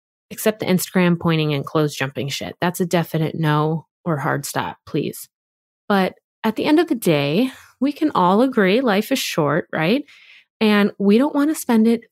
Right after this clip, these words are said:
filtering out spam and unnecessary shit all the time. So the cuts are necessary. They aren't mean, they aren't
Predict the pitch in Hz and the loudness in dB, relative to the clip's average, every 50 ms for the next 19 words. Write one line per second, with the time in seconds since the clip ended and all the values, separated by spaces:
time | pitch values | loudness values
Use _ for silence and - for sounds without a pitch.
0 | _ _ - 147 147 170 - - 233 233 233 233 240 233 226 233 233 - - - | _ _ -4 -2 -2 -2 -2 0 0 2 4 4 4 4 2 2 0 -4 -10 -8
1 | - - 185 175 175 175 180 180 185 - - 175 170 156 160 - - - 147 143 | -4 -2 0 2 2 4 4 2 2 0 0 -2 -2 -2 -2 -4 -6 -8 -6 -4
2 | 156 175 196 - - 214 - - 214 214 214 214 208 - - 190 185 180 - - | -2 -2 -2 -2 -2 -4 -2 0 0 2 2 2 0 0 -2 0 0 0 0 -2
3 | 156 156 151 160 170 165 - 143 135 135 131 147 165 - _ - _ _ _ _ | -2 0 0 0 -2 -2 -2 -4 -4 -4 -4 -6 -10 -12 _ -20 _ _ _ _
4 | _ _ - - 202 180 175 - - - 240 240 240 - - - _ _ - 240 | _ _ -4 -2 -2 -2 -2 -4 -4 -4 -4 -4 -4 -8 -14 -14 _ _ -2 0
5 | 233 226 202 147 139 139 - - - - - - 135 135 - - 156 175 - _ | 2 2 2 2 0 -4 -6 -8 -8 -10 -10 -10 -10 -10 -10 -12 -16 -18 -18 _
6 | _ _ _ _ _ _ _ _ _ _ - 190 202 180 - - 175 180 208 - | _ _ _ _ _ _ _ _ _ _ -2 0 0 0 0 0 0 0 0 0
7 | - 240 226 226 226 220 220 220 220 220 - - - _ - 196 180 165 - 170 | 2 4 4 6 6 6 6 4 4 2 0 -6 -16 _ -4 -2 -2 0 0 0
8 | 165 165 160 175 | 0 0 -2 -2